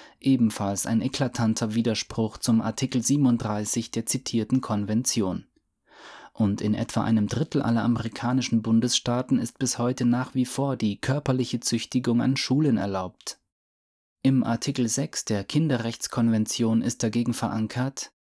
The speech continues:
„Die Vertragsstaaten erkennen an, dass jedes Kind ein angeborenes Recht auf Leben hat. Und die Vertragsstaaten gewährleisten in größtmöglichem Umfang das Überleben und die Entwicklung des Kindes.“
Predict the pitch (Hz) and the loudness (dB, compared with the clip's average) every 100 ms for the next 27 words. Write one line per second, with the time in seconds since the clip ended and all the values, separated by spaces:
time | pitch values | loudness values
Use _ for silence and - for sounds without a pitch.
0 | _ - 110 101 92 - 113 143 - - | _ -2 0 0 -4 -2 -2 -2 -2 0
1 | 110 - 120 110 - 120 107 104 120 135 | 0 2 2 2 0 2 4 2 2 0
2 | 117 - 127 156 151 - 127 123 - 120 | -2 0 0 2 -2 -2 0 0 2 0
3 | 110 139 147 120 117 113 120 120 - 104 | 2 0 0 -2 0 -2 0 0 -2 -4
4 | 104 - 117 - 113 139 113 101 104 - | -4 -4 -4 -2 0 2 0 0 -4 -6
5 | - _ _ _ - 120 123 151 - 131 | -14 _ _ _ 0 2 2 0 0 0
6 | - 120 - 120 123 - - 113 110 127 | 0 -4 -2 -2 -2 0 0 0 2 2
7 | 117 107 117 147 123 117 - 113 120 - | 2 2 0 0 -2 -2 0 2 2 2
8 | 131 160 - 123 127 127 120 113 117 113 | 0 -2 0 2 2 0 -2 -2 0 2
9 | 123 131 - 101 98 101 - 110 107 104 | 2 0 -2 -4 -4 -4 -4 -2 -2 0
10 | 113 120 113 - 120 127 131 - - 107 | 0 2 2 2 0 0 -2 -2 -4 -4
11 | 107 101 101 117 - - 98 92 - - | -4 -4 -2 -4 -2 -2 -2 -4 -6 -10